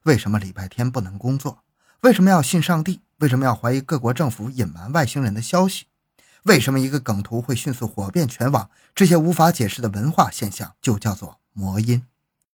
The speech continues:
在书中，道金斯说：“动物无法反抗基因暴政。”但是你会发现人类中有很多人正在借助自己大脑中独特的魔音反抗基因暴政。比如，有人追求自由，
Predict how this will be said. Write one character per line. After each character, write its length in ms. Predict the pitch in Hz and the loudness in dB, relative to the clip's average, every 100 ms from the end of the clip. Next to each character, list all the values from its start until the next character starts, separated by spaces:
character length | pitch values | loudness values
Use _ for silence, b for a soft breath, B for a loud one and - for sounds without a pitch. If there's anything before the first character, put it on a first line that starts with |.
| _ _ _ _ _ - | _ _ _ _ _ -4
在 140 | 113 | -2
书 240 | 101 139 131 | 0 -2 0
中， 240 | 131 135 - | -2 -4 -4
道 180 | 110 | -4
金 160 | 92 101 | -4 -10
斯 160 | - 98 | -8 -12
说： 260 | - - _ _ _ _ _ _ _ _ _ - | -12 -18 _ _ _ _ _ _ _ _ _ 6
“动 240 | 247 165 | 6 8
物 180 | 127 123 | 2 0
无 100 | 127 | -2
法 160 | 139 147 | 2 2
反 300 | - 101 90 | 2 -6 -6
抗 240 | 110 117 | -2 -2
基 160 | 107 135 | -2 -2
因 200 | 135 139 | 0 0
暴 220 | 135 113 | -2 -4
政。” 160 | - - _ _ _ - | -8 -18 _ _ _ 4
但 140 | 196 | 4
是 80 | 165 | 4
你 100 | 127 | 2
会 140 | 123 | 0
发 160 | 131 160 | 2 0
现 180 | 160 117 | 0 -2
人 140 | 107 | 0
类 140 | 147 123 | 0 0
中 200 | 143 143 b | 0 -2 b
有 100 | 165 | 2
很 160 | - 123 | 4 4
多 100 | 143 | 2
人 160 | 123 135 | 2 0
正 140 | 160 | 0
在 100 | 123 | 0
借 120 | 135 | 0
助 120 | 127 | -2
自 160 | 123 143 | -4 -4
己 80 | 107 | -6
大 260 | - 147 | 2 4
脑 120 | 110 92 | 4 0
中 200 | 127 123 | -6 -4
独 220 | 117 180 | -2 0
特 120 | 175 | 0
的 80 | 113 | -2
魔 180 | 104 127 | 0 2
音 200 | 147 151 b | 2 0 b
反 340 | - 117 95 | -2 -2 -2
抗 280 | 92 190 110 | 0 2 2
基 180 | - 113 | -2 -2
因 160 | 101 101 | 0 -2
暴 180 | 110 | -4
政。 160 | 92 110 _ _ _ _ _ _ _ _ | -6 -14 _ _ _ _ _ _ _ _
比 100 | - | -4
如， 240 | 113 139 143 b b | -2 -2 -4 b b
有 100 | 147 | 4
人 160 | 165 196 | 4 4
追 140 | 220 | 4
求 160 | 180 180 | 2 0
自 180 | 202 113 | 0 0
由， 240 | 104 | -2